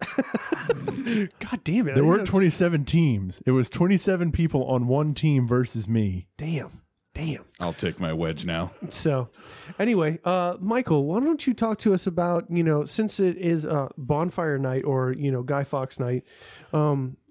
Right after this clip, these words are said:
Speaker 2: what does the tradition usually follow? What is the deal?
Speaker 1: Okay, so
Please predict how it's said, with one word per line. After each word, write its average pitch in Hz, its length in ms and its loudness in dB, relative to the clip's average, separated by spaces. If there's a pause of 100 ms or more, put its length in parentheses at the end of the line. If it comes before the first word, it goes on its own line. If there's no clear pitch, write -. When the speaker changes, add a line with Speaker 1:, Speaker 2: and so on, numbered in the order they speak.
(100)
Speaker 2:
what 151 200 0
does 170 160 -2
the 160 60 0
tradition 147 480 -2
usually 135 320 0
follow? 139 480 -8
What 139 160 -4
is 135 120 -6
the 135 100 -2
deal? 123 400 -4 (100)
Speaker 1:
Okay, 127 320 2
so 113 420 0